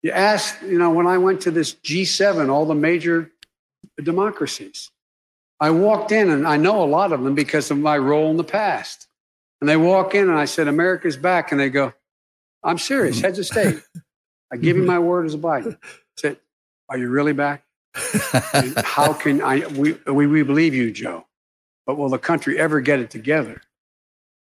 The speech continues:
Speaker 1: I talked to Xi, Xi, Xi Jinping in China,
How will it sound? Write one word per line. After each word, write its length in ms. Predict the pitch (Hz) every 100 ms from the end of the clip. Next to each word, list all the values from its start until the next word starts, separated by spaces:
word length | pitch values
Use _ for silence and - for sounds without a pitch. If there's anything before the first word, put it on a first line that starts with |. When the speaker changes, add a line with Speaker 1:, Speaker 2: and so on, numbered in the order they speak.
| -
Speaker 1:
I 60 | 143
talked 380 | - 190 190 190
to 260 | 175 151
Xi, 540 | - - 196 214 123 - _ _ _ _
Xi, 180 | - -
Xi 160 | -
Jinping 520 | 170 185 165 196 226 175
in 100 | 127
China, 480 | - - 151 -